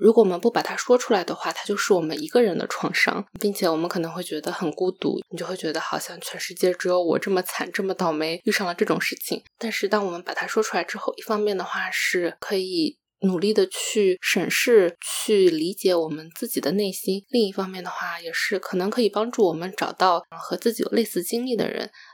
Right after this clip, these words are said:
嗯，我们就会觉得说，啊，其实这个也不是我的问题，这个也不是我的错，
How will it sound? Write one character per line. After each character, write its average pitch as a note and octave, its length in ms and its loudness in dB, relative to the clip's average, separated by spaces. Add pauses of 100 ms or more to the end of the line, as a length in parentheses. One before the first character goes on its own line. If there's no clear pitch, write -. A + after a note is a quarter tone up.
(100)
嗯， D#3+ 460 -8
我 E3 80 -10
们 E3 140 -8
就 F#3+ 100 -2
会 G3 140 -2
觉 D#3+ 160 0
得 F3 120 -8
说， - 200 0
啊， - 280 -4
其 - 140 -4
实 F3 380 -4 (500)
这 G3 120 2
个 F3+ 80 0
也 D#3+ 100 2
不 E3 140 -4
是 - 160 4
我 - 100 2
的 - 100 -4
问 G3 200 0
题， - 240 -6
这 - 100 -8
个 F3+ 80 2
也 D3 80 2
不 - 80 -6
是 - 160 0
我 - 100 0
的 - 120 -4
错， - 280 -2